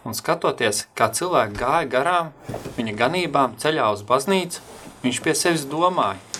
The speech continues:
"Es vēlētos parunāties ar Dievu, bet ko lai es viņam saku?" Viņš nekad mūžā nebija mācījies nevien-, nevienu lūgšanu, tāpēc noliecies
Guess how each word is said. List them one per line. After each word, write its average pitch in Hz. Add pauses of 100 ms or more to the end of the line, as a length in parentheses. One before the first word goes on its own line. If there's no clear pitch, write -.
(640)
"Es -
vēlētos 185
parunāties 165
ar 143
Dievu, 127 (840)
bet 113
ko 208
lai 110
es -
viņam 127
saku?" - (960)
Viņš 123
nekad 170
mūžā 165
nebija 147
mācījies 131
nevien-, 135
nevienu 143
lūgšanu, 151 (500)
tāpēc 147
noliecies 127